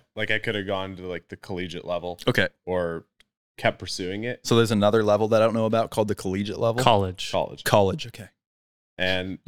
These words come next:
Speaker 1: I just, it was, it was a choice of, uh, hockey or bikes. And that was the first time there was ever, uh, like, the actual choice that I had to choose one or the other.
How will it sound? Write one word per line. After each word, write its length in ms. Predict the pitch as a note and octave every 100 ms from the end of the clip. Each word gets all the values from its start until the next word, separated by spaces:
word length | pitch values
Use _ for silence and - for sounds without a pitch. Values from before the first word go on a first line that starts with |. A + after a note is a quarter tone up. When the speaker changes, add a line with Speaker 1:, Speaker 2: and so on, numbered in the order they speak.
| -
Speaker 1:
I 80 | A2
just, 720 | A#2 E5 E5+ D#5+ - - -
it 80 | -
was, 320 | B4 A#4 - G4 F#3+ -
it 100 | -
was 160 | A#2+ A#2+
a 60 | A#2+
choice 500 | - A2 A2+ C#3 C3+
of, 180 | G#2+ G2 - _ _ _ _ - - -
uh, 440 | G2 F#2+ F#2 E2 - _ _ _
hockey 480 | G2+ G#2 C3+ C3 B2 -
or 260 | G2+ F#2 - -
bikes. 380 | F#2 D2 - -
And 80 | G2+
that 120 | F#2+
was 120 | G2
the 60 | F#2+
first 280 | - F#2+ -
time 160 | F2+
there 100 | F2+ F2+
was 100 | E2+
ever, 260 | E2+ F2
uh, 80 | E2+ -
like, 160 | F2 - _ _
the 320 | F2 E2+ F#2+
actual 380 | F#2 F2+ - F2
choice 360 | - F2 D#2+ -
that 100 | E2+
I 40 | D#2+
had 240 | E2+ D2+
to 60 | -
choose 200 | D#2+ E2+
one 180 | E2
or 80 | E2
the 120 | D#2+
other. 220 | D#2+ D#2